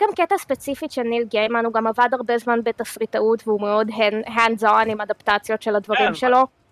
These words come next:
Speaker 1: כאילו, גם קורליין היה אדפטציה נפלאה,
Speaker 2: או,
Speaker 1: גם
Speaker 2: קורליין
Speaker 1: סטארק
Speaker 2: היה
Speaker 1: אקס הוא לא
Speaker 2: נהדר.
Speaker 1: רע. כן, הוא, הוא
Speaker 2: ו-
Speaker 1: די, הוא די חזק באדפטציות, נראה לי, ב-,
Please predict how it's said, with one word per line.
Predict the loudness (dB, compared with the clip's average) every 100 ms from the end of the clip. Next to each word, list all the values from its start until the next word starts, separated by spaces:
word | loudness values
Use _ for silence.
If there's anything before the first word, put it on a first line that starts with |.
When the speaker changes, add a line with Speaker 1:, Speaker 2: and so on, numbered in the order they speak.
| 0
Speaker 1:
כאילו, | 2 4
גם | 0
קורליין | 2 4 6 6 4 2
היה | 0
אדפטציה | 0 -2 -2 -2 -2 -6
נפלאה, | -6 -2 2 4 4
Speaker 2:
או, | 4
Speaker 1:
גם | 2
Speaker 2:
קורליין | 2 4
Speaker 1:
סטארק | 4
Speaker 2:
היה | 0
Speaker 1:
אקס | -2
הוא | -4
לא | -2
Speaker 2:
נהדר. | 0
Speaker 1:
רע. | -2 -6 _ _ _ _ 0
כן, | 2 2 2
הוא, | 2 4
הוא | 2
Speaker 2:
ו- | 4
Speaker 1:
די, | 4 2 0 -8 _ -12
הוא | -6 0
די | 2 2 2 -2 -4 -8
חזק | -4 0 2 0
באדפטציות, | 2 0 2 0 0 0 -2 -4
נראה | 0 2
לי, | 2 0 0 -2
ב-, | -4